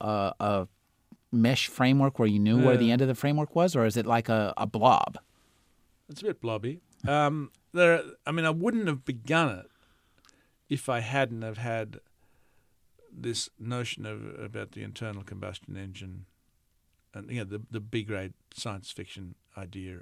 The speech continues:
Speaker 2: about the internal combustion engine being sent from aliens to destroy the planet, you know, which in the end be-, be-, becomes something like the idea that the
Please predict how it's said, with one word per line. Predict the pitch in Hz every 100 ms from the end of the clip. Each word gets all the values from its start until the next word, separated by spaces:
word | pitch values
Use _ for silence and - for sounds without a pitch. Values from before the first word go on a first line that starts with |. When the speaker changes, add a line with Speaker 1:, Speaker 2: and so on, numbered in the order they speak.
| 95
Speaker 2:
about | 92 95 92 -
the | 95
internal | 95 - 95 92
combustion | - 98 - -
engine | 87 92 92
being | 92 90 90 _ _
sent | _ - 92
from | - 92 90 87 - 95
aliens | 101 92 92 -
to | 92
destroy | 90 - 95
the | 87
planet, | 87 92 85 87 _
you | 95
know, | 85 - - _
which | - -
in | 156
the | 165
end | 196 135
be-, | 131 131 -
be-, | 139 139
becomes | 139 143 139
something | - - 175 175 151 131
like | 123 113
the | - 120
idea | 107 113 110 101 - _ -
that | 113 107 _ _ _ -
the | 113 113